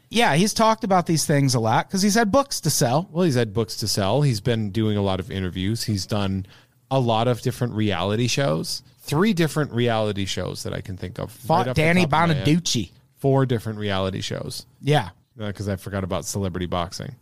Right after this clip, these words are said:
Speaker 1: Oh, yeah, yeah, yeah.
Speaker 2: 'Cause there was, he was on The Surreal Life. He was on The Celebrity Apprentice.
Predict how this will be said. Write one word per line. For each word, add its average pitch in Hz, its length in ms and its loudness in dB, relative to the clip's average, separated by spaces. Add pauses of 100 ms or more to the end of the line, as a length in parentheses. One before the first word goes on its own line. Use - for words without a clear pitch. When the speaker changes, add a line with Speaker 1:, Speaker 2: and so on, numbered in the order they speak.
Speaker 1:
Oh, 139 300 4
yeah, 117 240 4
yeah, 123 260 4
yeah. 139 140 4
Speaker 2:
'Cause 120 80 0
there 104 120 0
was, 98 200 -2
he 107 140 -2
was 95 200 -2
on 90 120 -2
The 85 60 -4
Surreal 90 440 0
Life. 98 300 -2
He - 100 -6
was 90 160 -4
on 87 140 -2
The 82 80 -4
Celebrity 85 520 -4
Apprentice. 87 680 -6